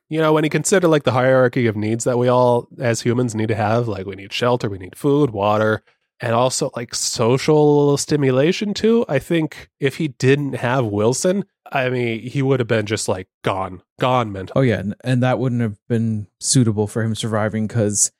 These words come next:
Speaker 2: he wouldn't have been able to stick to a rigid schedule to have everyday supplies or even just motivation to keep going.
Speaker 1: Yeah,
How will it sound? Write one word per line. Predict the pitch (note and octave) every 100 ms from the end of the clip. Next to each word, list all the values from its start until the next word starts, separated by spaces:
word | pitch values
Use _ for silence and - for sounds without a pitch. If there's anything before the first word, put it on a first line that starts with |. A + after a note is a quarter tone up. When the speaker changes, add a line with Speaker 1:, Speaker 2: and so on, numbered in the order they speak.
| _
Speaker 2:
he | C3+
wouldn't | B2
have | A#2+
been | A2+ A#2
able | A2+
to | A#2
stick | A2 - A#2+
to | - C3 A#2+ A2+ A2 G#2
a | A2 G#2+
rigid | A#2 A2 A2+
schedule | - A#2+ G#2+ A#2 A2 G#2+ A2 - _ -
to | B2+ G#2+ - _
have | A#2+ G#2+
everyday | G#2+ A2+ A2
supplies | G#2+ A2+ - G#2+ G2+ G2+ A2
or | G#2
even | G#2 G#2+
just | G2+ G2 - - -
motivation | - A#2+ A#2 G#2+ A2 A2 A2+
to |
keep | G#2+ A#2+ C3
going. | A#2+ A2 G2 G#2 - -
Speaker 1:
Yeah, | A#2 B2+